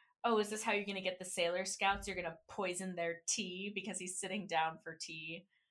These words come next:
And then they're, like, sitting and chatting, and they have, like, a conversation, but it didn't sound very important. I think he was just gonna, like, have him watch. He was like, "Watch my Gemini warriors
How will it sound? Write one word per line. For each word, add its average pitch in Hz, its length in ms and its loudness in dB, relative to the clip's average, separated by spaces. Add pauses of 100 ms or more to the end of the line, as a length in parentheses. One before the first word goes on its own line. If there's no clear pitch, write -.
(280)
And 175 160 -2
then 170 200 -4
they're, 165 120 0
like, 156 160 0
sitting 156 300 -6
and 156 100 -12
chatting, 147 640 -2
and 185 160 -4
they 190 60 -2
have, 208 140 -2
like, 202 120 -6
a 196 80 -4
conversation, 165 680 -2 (140)
but 170 120 -4
it 160 120 -6
didn't 185 200 -10
sound 151 260 -6 (220)
very 156 160 -8
important. 160 400 -12 (320)
I 175 60 -4
think 160 280 -14
he 190 140 -6
was 180 160 -6
just - 180 -4
gonna, 170 160 0
like, - 240 -6 (320)
have 202 160 6
him 196 200 0
watch. 180 440 12
He 220 140 -2
was 220 100 2
like, 190 180 6
"Watch 208 560 10
my 180 320 2
Gemini 180 500 4
warriors 165 920 -2